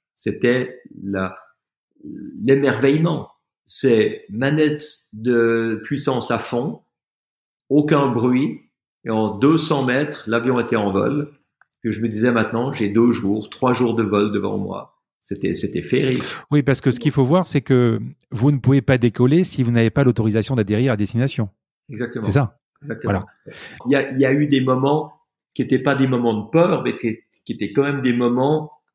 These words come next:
Speaker 1: je me disais, bah, j'aurais quelque chose à raconter. Euh, sur l'Arabie Saoudite, euh, j'avais enlevé le parachute, enlevé la combinaison, j'étais sur les toilettes,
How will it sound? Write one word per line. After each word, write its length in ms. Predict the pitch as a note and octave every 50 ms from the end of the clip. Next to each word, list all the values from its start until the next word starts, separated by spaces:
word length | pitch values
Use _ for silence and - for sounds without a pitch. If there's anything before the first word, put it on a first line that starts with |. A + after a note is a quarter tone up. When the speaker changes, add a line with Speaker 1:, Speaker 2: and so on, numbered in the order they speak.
| _ _ _
Speaker 1:
je 80 | - G#2
me 100 | A2+ A#2
disais, 180 | A2 A2+ C3+ C3+
bah, 140 | B2+ A#2+
j'aurais 220 | G#2+ A2+ A2+ A2 G#2
quelque 180 | - A#2 G#2+
chose 180 | - B2 A2+ A2+
à 60 | G#2
raconter. 640 | F2 F#2+ F#2+ - B2+ C#3 C3+ - B2+ A2+ G#2 - - _ _ _ _ _ _ _ -
Euh, 460 | A2+ A2 A2 A2 G#2+ G#2+ G#2 G#2 - -
sur 220 | G#2 - - C3 A#2
l'Arabie 380 | C3 C#3 C#3+ D#3 D3 D3 C#3+
Saoudite, 640 | D3 - D3 C3 A#2+ A#2 A2 A2 A#2+ C#3 F3+ - - - - - - _ _ _ _ _ _ _ _ _ _ _ _ _
euh, 460 | A#2+ A2+ A2+ A2+ A2 A2 A2 G#2+ G#2+ -
j'avais 280 | - G#2+ B2 A#2 G#2+ A#2
enlevé 220 | B2+ C#3 C#3 D#3 D3+
le 80 | D3+
parachute, 520 | D3 D3 B2+ C3 C3 C3 - - E3 D#3+ -
enlevé 220 | - C#3+ C3+ D3+
la 100 | C#3+ C3+
combinaison, 600 | C3 - C#3 C3 B2+ B2 B2+ B2+ A2+ A#2 C3+ D3+ C#3+
j'étais 220 | B2 A#2+ - -
sur 180 | - - D#3 D3+
les 120 | C#3 C3
toilettes, 540 | - - B2+ A2+ A2 A#2 C#3 - - -